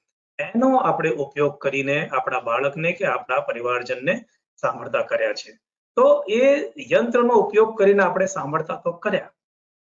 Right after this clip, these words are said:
પણ હવે એ યંત્રનો ઉપયોગ જે છે એ ખાલી સાંભળીને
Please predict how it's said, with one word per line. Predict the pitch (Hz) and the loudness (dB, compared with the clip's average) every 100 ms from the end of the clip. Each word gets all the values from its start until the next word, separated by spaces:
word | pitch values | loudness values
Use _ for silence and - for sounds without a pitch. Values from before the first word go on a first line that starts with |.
| _ | _
પણ | 202 269 - | 0 0 -4
હવે | 160 196 | -4 -2
એ | 254 285 202 | 0 0 2
યંત્રનો | 139 165 175 190 208 | 2 0 0 0 0
ઉપયોગ | 226 139 160 180 202 - _ _ _ _ | -4 -8 -2 0 0 -2 _ _ _ _
જે | 156 | -4
છે | 170 208 | -2 2
એ | 196 175 | 2 2
ખાલી | - 139 170 | -2 -2 0
સાંભળીને | 190 147 143 151 180 185 190 | 0 0 0 0 0 2 0